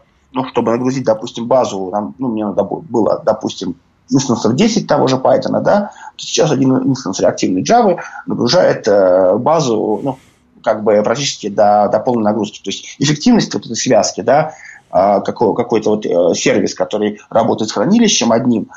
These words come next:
она практически, э, К П Д очень большой. Соответственно, это очень удобно скалировать, да, когда мы можем, если нужно проживать больше данных, мы можем просто выставлять больше таких связочек. А, и, ну, а, Java,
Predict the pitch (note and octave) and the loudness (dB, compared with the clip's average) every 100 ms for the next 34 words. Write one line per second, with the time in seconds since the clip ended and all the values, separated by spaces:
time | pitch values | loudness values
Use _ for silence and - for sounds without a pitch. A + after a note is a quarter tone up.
0 | - - C3 - A2 B2+ C3 - - A#2+ | -8 0 2 2 0 -2 -4 -6 -4 0
1 | G#2+ G2+ G2 G#2 B2 C#3+ B2+ B2 A2 A#2 | 2 2 0 -2 0 2 0 0 0 0
2 | - A#2 - - - - B2+ E3+ G#3 C3+ | 0 0 -2 -6 -16 -6 -2 2 2 2
3 | B2+ A#2+ - - B2 C#3 B2 - A2 A#2 | 2 0 0 -2 0 2 0 0 0 2
4 | F#2 F2+ - B2+ - F#2+ G2+ A2 G2 E2+ | 0 -2 -2 -2 -2 -2 0 0 0 -4
5 | - F#2+ F#2+ F2+ - - A2+ G#2+ G2+ - | -8 -8 -6 -8 -8 -4 0 0 0 -2
6 | - A3+ A#3+ - C#3 C#3+ A#2+ - E2+ G#2+ | 0 2 2 0 -4 -4 -6 -8 -6 -4
7 | B2 C3+ A2 A2 - B2 B2+ - - - | 0 0 0 -2 -4 -4 -4 -6 -16 -12
8 | - C#3+ G2 - - - _ - - - | 0 2 2 0 -6 -10 _ -20 -18 -18
9 | - - - A#2+ A2+ G2+ - A#2 B2+ - | -20 -4 0 2 4 2 2 4 2 2
10 | - - C#4 - _ - A#2 A2 G2 - | -4 0 0 -2 _ 0 2 4 2 -4
11 | _ _ _ - - G3 G#3+ E3 D3 C3+ | _ _ _ -12 -2 0 2 2 2 2